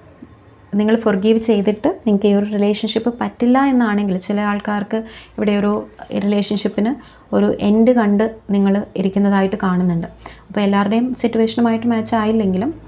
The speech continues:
ചില ആൾക്കാരുടെ സിറ്റുവേഷൻ അങ്ങനെയാണ് കാണുന്നത്. നിങ്ങൾ ഈ ഒരു റിലേഷൻഷിപ്പിനെ,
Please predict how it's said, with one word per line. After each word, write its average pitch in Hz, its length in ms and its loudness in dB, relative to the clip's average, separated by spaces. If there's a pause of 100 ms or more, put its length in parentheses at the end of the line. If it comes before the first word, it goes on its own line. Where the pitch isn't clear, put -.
ചില 262 140 4
ആൾക്കാരുടെ 233 480 2
സിറ്റുവേഷൻ 202 480 -2
അങ്ങനെയാണ് 202 460 2
കാണുന്നത്. 180 420 0 (460)
നിങ്ങൾ 220 140 2
ഈ 220 40 6
ഒരു 220 140 6
റിലേഷൻഷിപ്പിനെ, 208 800 0